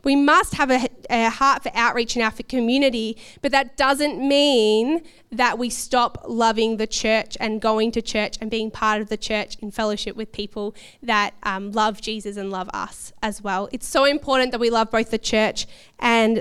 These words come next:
that we love the world. You know, um,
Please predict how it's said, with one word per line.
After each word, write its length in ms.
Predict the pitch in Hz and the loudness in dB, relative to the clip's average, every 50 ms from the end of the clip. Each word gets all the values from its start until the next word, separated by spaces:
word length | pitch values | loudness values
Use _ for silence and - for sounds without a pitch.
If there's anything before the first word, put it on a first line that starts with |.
| - | 0
that 120 | - 208 - | -2 0 0
we 140 | 220 214 | 0 0
love 360 | 208 208 202 202 202 202 - - - - _ _ _ - | 0 2 0 0 0 -2 -6 -14 -20 -20 _ _ _ -2
the 140 | 220 220 | 0 2
world. 420 | 202 202 208 208 196 190 196 202 226 - _ _ _ _ _ _ _ _ _ _ _ _ _ _ - - _ | 2 2 2 2 2 2 0 -2 -6 -10 _ _ _ _ _ _ _ _ _ _ _ _ _ _ -20 -12 _
You 140 | 285 285 285 | -4 0 2
know, 200 | 285 277 262 - - - - - - - _ _ _ _ _ _ _ - | 4 4 4 2 -2 -10 -20 -20 -20 -20 _ _ _ _ _ _ _ 0
um, 540 | - 240 233 226 220 220 214 214 220 226 - | 2 4 4 4 4 2 0 -2 -4 -6 -8